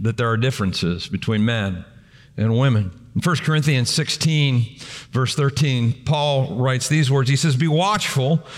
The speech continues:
stand firm in the faith, act like men, be strong.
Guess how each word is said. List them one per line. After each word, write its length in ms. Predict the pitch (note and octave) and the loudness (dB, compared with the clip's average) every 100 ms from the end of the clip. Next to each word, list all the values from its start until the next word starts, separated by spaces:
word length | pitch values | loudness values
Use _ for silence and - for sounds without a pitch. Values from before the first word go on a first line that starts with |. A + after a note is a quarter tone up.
| - | -10
stand 380 | - F3+ G3+ F3+ | -6 -2 0 0
firm 240 | G3+ G3+ | 0 2
in 80 | G3+ | 2
the 80 | F3+ | 2
faith, 580 | F3 D#3 C#3+ - - - | 2 2 2 -2 -6 -10
act 400 | - G#3+ A#3 G3+ | -4 -2 -2 -2
like 280 | A3 G#3+ F3 | -2 0 2
men, 680 | F#3 A3 A3 F3 A2 E2+ C2+ - - - - - - - - - | 2 2 0 0 0 -2 -4 -10 -20 -20 -20 -20 -20 -20 -20 -4
be 120 | F3 | 0
strong. 760 | F3 - F3+ F3 D#3 A#2 F2 E2 | 0 0 -2 0 0 -2 -2 -6